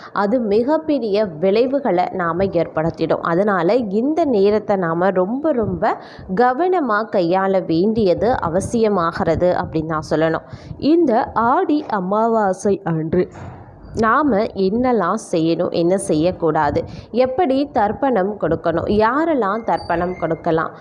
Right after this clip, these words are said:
அது மட்டும் இல்லாம இந்த ஆடி அமாவாசை அப்படிங்கிறத பத்தின முழு தகவல் என்ன அப்படிங்கிற மாதிரியான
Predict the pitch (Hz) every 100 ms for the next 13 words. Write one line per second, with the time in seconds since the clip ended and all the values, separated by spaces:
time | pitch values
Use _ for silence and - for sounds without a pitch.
0 | - - - 247 262 320 285 311 277 240
1 | 214 311 302 240 - 240 320 285 254 208
2 | 196 208 220 202 170 - 175 - 185 180
3 | 190 196 202 196 - 170 165 160 220 320
4 | 247 262 330 339 226 190 247 220 208 175
5 | 165 156 170 - - 156 190 185 190 175
6 | 170 170 165 165 160 175